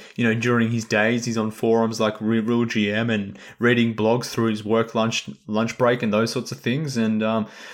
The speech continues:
for me, Felipe, being in a completely different time zone, I mean, you're in a similar-ish time zone, I'm assuming, to the U S, or I'm assuming Brazil is somewhat in a similar time zone. Uh, I'm, I'm guessing <laughs> at least.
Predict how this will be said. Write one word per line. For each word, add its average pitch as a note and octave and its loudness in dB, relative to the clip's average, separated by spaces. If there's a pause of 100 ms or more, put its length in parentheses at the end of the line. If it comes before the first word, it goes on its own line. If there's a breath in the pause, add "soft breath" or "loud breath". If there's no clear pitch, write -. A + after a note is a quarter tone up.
(200 loud breath)
for - 0
me, C#3 4
Felipe, A#2 2
being A#2+ 2
in A2+ 2
a G#2+ -2
completely A#2 -2 (180)
different C3+ -2
time A#2+ 0
zone, B2+ 0
I C#3 2
mean, A#2 2
you're C#3 4
in D3 -2
a C3+ 0
similar-ish D3 0
time E3 -2
zone, E3 -2
I'm E3 -2
assuming, D#3+ -2
to D#3+ -6
the C3+ 0
U A#2 2
S, G#3 -2
or G2 0
I'm G2+ 0
assuming B2 -2
Brazil A#2 0
is A#2 -2
somewhat A#2 -2
in B2+ -4
a B2 -2
similar C3 0
time C3 0
zone. D#3 -2
Uh, - -6
I'm, F#2 -4
I'm - 0
guessing C#3+ 0
<laughs> C#3+ 2
at - -4
least. D#3+ -2